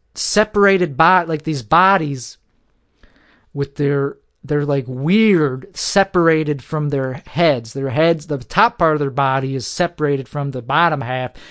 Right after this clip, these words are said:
which is, like, this weird, tiny little tube. They look weird.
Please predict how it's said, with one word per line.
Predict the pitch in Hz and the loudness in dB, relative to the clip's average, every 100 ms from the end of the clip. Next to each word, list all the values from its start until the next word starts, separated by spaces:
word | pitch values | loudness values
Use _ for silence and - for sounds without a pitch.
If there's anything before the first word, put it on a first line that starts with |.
| - | -10
which | 151 147 | -6 -4
is, | 151 156 | -4 -4
like, | 143 | -4
this | 147 123 | -4 -6
weird, | 123 170 190 175 135 _ _ - | -2 0 2 0 -4 _ _ -6
tiny | 170 180 185 | 0 2 4
little | 175 175 165 151 - - | 4 4 4 0 -6 -18
tube. | - - 208 185 165 143 _ _ _ _ _ - _ | -4 0 2 4 0 -4 _ _ _ _ _ -20 _
They | 165 | 0
look | 196 277 262 | 4 4 4
weird. | 170 170 156 160 175 | 0 0 0 0 -4